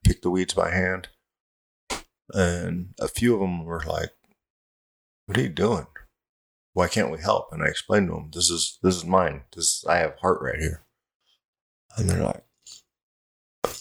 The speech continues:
a couple weeks later, one of them came up to me, like, "Cap, that shit meant a lot to you, huh?" I'm like, "Yeah,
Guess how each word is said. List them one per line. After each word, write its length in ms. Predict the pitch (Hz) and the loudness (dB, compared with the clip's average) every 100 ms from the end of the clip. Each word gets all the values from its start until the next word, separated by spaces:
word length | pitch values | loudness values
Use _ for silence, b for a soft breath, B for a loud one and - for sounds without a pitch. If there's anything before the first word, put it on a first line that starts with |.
| - - | -12 -12
a 40 | - | -6
couple 240 | - 113 | -4 0
weeks 240 | 120 107 - | 0 0 0
later, 320 | 98 87 85 | 0 0 -2
one 140 | 87 90 | -4 -2
of 60 | |
them 80 | 85 | -2
came 200 | 80 85 | 0 2
up 180 | 85 - | 2 -2
to 60 | |
me, 160 | 85 85 80 - | -10 -12 -12 -2
like, 220 | 85 - | 0 0
"Cap, 380 | - 87 - - _ _ _ _ _ _ _ - | 0 -2 -2 -10 _ _ _ _ _ _ _ -4
that 120 | - | 2
shit 180 | - 92 | 2 2
meant 140 | 82 | -2
a 60 | 71 | 0
lot 220 | 113 - | 2 2
to 120 | - | 0
you, 100 | 80 | -4
huh?" 200 | 82 80 76 - _ _ _ | 0 -2 -2 -14 _ _ _
I'm 160 | 95 87 | -4 0
like, 200 | 82 - | 0 2
"Yeah, 220 | 101 85 | 0 0